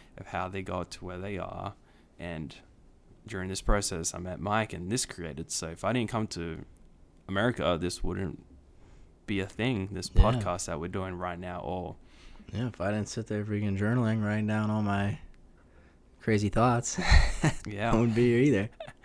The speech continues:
Speaker 1: So it's crazy how everything, every decision in life that you have done prior to this has led you to where
Speaker 2: Yeah.
Speaker 1: we, to where we are right now,
Speaker 2: Right.
Speaker 1: doing, uh, this podcast and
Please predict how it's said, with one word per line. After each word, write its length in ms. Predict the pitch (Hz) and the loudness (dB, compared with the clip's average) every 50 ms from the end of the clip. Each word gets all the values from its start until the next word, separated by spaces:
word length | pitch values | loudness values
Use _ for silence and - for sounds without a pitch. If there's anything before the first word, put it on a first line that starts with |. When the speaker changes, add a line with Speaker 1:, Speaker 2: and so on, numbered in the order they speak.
| - - - - - - - - - - - | -12 -12 -10 -12 -14 -16 -16 -18 -20 -16 -6
Speaker 1:
So 100 | - 123 | -4 -4
it's 140 | 107 - - | -2 -2 -4
crazy 400 | - - 131 131 127 113 117 113 | -2 2 4 4 4 4 2 2
how 300 | 113 104 98 98 90 - - | 2 4 4 4 4 4 2
everything, 560 | 113 110 110 107 - 110 107 104 98 95 95 - - - - - - - - - - - - - - - - - - - - - | 0 -2 -2 -2 -2 -2 0 0 -2 -4 -6 -8 -16 -20 -20 -20 -20 -20 -20 -20 -20 -20 -20 -20 -20 -20 -20 -20 -20 -8 -4 -2
every 180 | 113 110 117 | 0 0 0
decision 480 | 104 107 104 - - 117 104 98 101 98 | 0 0 0 0 0 0 0 -2 -2 -2
in 180 | 95 95 95 | -2 -4 -4
life 460 | 92 92 92 92 92 90 - - - - - - - - - - - - - - - - | -4 -4 -2 -4 -4 -6 -8 -14 -20 -20 -20 -20 -20 -20 -20 -20 -20 -20 -20 -20 -20 -12
that 300 | - 92 80 58 50 50 - - - - | -8 -6 -6 -6 -6 -10 -16 -20 -20 -14
you 320 | - 104 92 95 95 92 95 | -12 -8 -8 -6 -6 -8 -8
have 380 | 92 87 85 82 - 90 87 85 - - - _ | -10 -12 -12 -12 -12 -12 -14 -16 -20 -20 -20 _
done 460 | - 90 90 90 90 87 87 87 90 - - - - - _ _ _ - | -10 -8 -6 -6 -6 -8 -8 -12 -14 -16 -20 -20 -20 -20 _ _ _ -14
prior 280 | - - 90 85 87 90 | -8 -6 -4 -4 -4 -6
to 120 | - 95 | -8 -10
this 440 | 92 87 87 87 87 87 - - - - - | -10 -10 -10 -10 -10 -12 -12 -14 -16 -16 -14
has 200 | 101 95 - - | -14 -12 -12 -12
led 200 | 82 80 - - | -12 -14 -12 -14
you 100 | 80 80 | -14 -10
to 160 | - - - | -6 -4 -4
where 140 | 76 - - | -2 -2 -2
Speaker 2:
Yeah. 160 | 95 104 101 | -2 -4 -4
Speaker 1:
we, 500 | - - - - - - - - - - - | -6 -8 -14 -18 -20 -20 -20 -20 -20 -14 -8
to 100 | - 101 | -6 -4
where 120 | 87 82 | -4 -4
we 160 | 67 73 71 | -6 -6 -6
are 200 | 64 73 69 50 | -6 -6 -6 -8
right 260 | - 78 76 73 62 | -6 -6 -6 -6 -6
now, 160 | - 69 62 53 | -8 -8 -8 -8
Speaker 2:
Right. 160 | 73 - - | -10 -8 -4
Speaker 1:
doing, 420 | 107 95 87 - 76 73 69 - - - - | -4 -2 -2 -2 -4 -6 -6 -10 -12 -16 -14
uh, 200 | - - 64 53 | -12 -10 -10 -10
this 200 | 69 87 85 - | -10 -8 -10 -10
podcast 760 | - - - - 92 90 - - - - 62 - - - - | -10 -6 -2 -2 -2 -2 -4 -8 -12 -12 -12 -10 -12 -12 -12
and 180 | - - - | -14 -16 -18